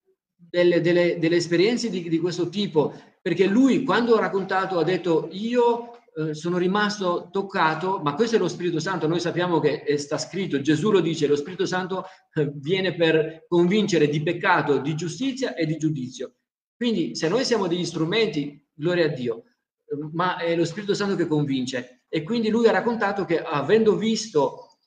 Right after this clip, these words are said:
eh, questi missionari bianchi che parlavano di Gesù in questi quartieri, nel quartiere do-, dove lui vive, eh, è stato colpito tal che ci ha seguiti e ci ha invitati a casa sua. Ma, eh,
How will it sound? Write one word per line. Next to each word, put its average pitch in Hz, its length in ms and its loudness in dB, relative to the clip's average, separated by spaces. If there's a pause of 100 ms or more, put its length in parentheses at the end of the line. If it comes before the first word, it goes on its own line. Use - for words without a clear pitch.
(120)
eh, 139 200 -12
questi 160 260 -2
missionari 160 540 0
bianchi 156 680 0 (260)
che 156 160 0
parlavano 156 440 2
di 160 80 -2
Gesù 160 460 0
in 139 160 0
questi 175 400 -4
quartieri, 160 920 0
nel 139 180 -6
quartiere 156 380 0
do-, 165 260 4
dove 160 220 2
lui 190 360 0
vive, 156 760 -2 (220)
eh, 139 460 -6 (140)
è 185 100 -8
stato 185 220 -4
colpito 208 720 2
tal 175 180 4
che 180 180 2
ci 170 140 0
ha 160 60 2
seguiti 170 640 -2
e 151 100 0
ci 170 100 -2
ha - 20 2
invitati 156 320 0
a 147 60 0
casa 143 200 -2
sua. 135 280 -4 (400)
Ma, 190 440 0
eh, 139 540 -2